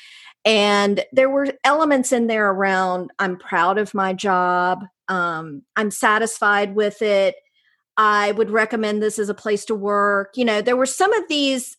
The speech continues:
ideas that we thought that they had proven already in a workplace. So what we had to do was take that employee engagement model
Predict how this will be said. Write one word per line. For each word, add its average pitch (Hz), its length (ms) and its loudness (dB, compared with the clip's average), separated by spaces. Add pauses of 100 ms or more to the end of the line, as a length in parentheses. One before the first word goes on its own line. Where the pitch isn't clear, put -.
ideas 208 1040 -2
that 202 300 0
we 226 160 -6
thought 208 320 -4
that 226 280 0
they 294 220 4
had 233 300 -2
proven 285 560 2
already 196 640 -2
in 220 140 -2
a 196 80 0
workplace. 196 880 -4 (420)
So - 160 -2
what 285 160 2
we 285 140 -4
had 294 180 -2
to 269 80 -6
do 262 220 -2
was 220 280 0
take 370 440 -2
that 226 320 0
employee 262 640 0
engagement 208 640 -2
model 165 500 -6